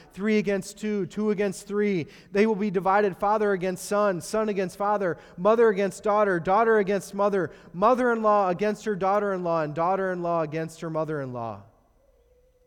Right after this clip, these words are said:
What is it that causes division within families and tribes and cities and even entire countries when the gospel message about Jesus is proclaimed?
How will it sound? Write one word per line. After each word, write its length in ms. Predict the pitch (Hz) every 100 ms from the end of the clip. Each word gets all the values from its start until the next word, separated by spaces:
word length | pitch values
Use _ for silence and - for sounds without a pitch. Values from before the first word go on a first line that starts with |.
| _ _ _ _ _ -
What 240 | 175 277
is 200 | 285 220
it 120 | 254
that 460 | 254 208 170 - -
causes 580 | - 226 262 208 233 165
division 540 | 202 185 226 226 208
within 300 | 190 226 208
families 580 | - 214 233 214 190 160
and 120 | 180
tribes 840 | - 202 196 202 175 139 123 - - _ _ -
and 120 | 175
cities 800 | - 214 226 214 160 123 - - _ _ _ _ -
and 160 | 190
even 300 | 220 240 233
entire 400 | 202 - 220 220
countries 760 | 190 - 226 220 202 175 135 - - -
when 120 | 190
the 60 |
gospel 540 | 185 208 226 220 - 208
message 500 | 196 214 220 185 147 - -
about 280 | 185 208
Jesus 480 | 170 185 208 220 214
is 180 | 202 202
proclaimed? 800 | - 214 202 220 233 220 165